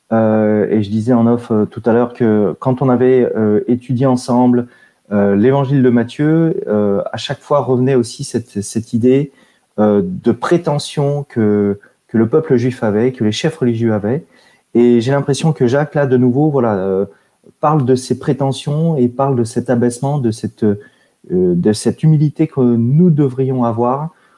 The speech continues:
pour, euh, pour quelque part, euh, marcher sous le regard de Dieu, quoi, hein. C'est, c'est, euh, vous prétendez certaines choses, mais, euh, c'est, c'est pas comme ça quelque part que vous êtes, vous allez être reçu par, euh, par Dieu.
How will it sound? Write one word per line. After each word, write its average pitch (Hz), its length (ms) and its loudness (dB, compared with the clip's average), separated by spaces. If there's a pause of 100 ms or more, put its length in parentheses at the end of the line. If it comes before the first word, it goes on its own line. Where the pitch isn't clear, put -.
(140)
pour, 117 280 0
euh, 110 160 2
pour 110 200 -12
quelque 123 260 -2
part, 123 280 0
euh, 104 220 2
marcher 120 520 0
sous 123 180 -4
le 107 80 2
regard 104 320 -4
de 101 80 -4
Dieu, 92 160 -8
quoi, 98 160 -8
hein. 143 80 -6
C'est, 107 240 -4 (420)
c'est, - 260 0
euh, 107 480 2
vous 123 200 -4
prétendez 151 800 0
certaines 127 420 -4
choses, 160 460 2 (480)
mais, 135 320 4
euh, 120 340 4
c'est, - 220 -14
c'est - 160 -10
pas 139 100 -2
comme 135 180 -2
ça 135 140 -4
quelque 127 360 -4
part 123 200 -4
que - 120 -4
vous 107 220 -2
êtes, 117 200 -2
vous 104 180 -4
allez 113 140 2
être 110 260 -6
reçu 135 480 -4
par, 110 280 -4
euh, 104 100 0
par 110 200 -4
Dieu. 131 280 -2